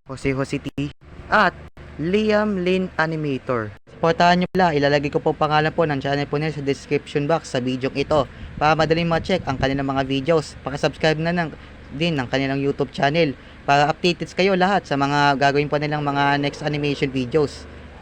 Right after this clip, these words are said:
Yun lang, maraming salamat mga Lodi. Wala yun na mga vlog kong mga animator kay Ginina, bukod dun tala, except kay May, yung mga sabi ko dun sa mga kalahati po dun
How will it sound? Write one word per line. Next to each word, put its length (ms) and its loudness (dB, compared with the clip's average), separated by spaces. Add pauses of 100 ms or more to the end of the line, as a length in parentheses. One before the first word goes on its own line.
Yun 160 4
lang, 80 6
maraming 240 2
salamat 480 2
mga 240 0
Lodi. 400 0 (160)
Wala 160 -2
yun 80 0
na 80 2
mga 180 6 (300)
vlog 160 -4
kong 160 0
mga 240 2
animator 480 0
kay 80 -2
Ginina, 480 0
bukod 400 0
dun 160 -2
tala, 400 2 (720)
except 320 -4
kay 80 2
May, 320 2 (560)
yung 160 0
mga 320 2
sabi 240 0
ko 80 -4
dun 160 -2
sa 80 -2
mga 240 0
kalahati 400 2
po 240 -2
dun 240 0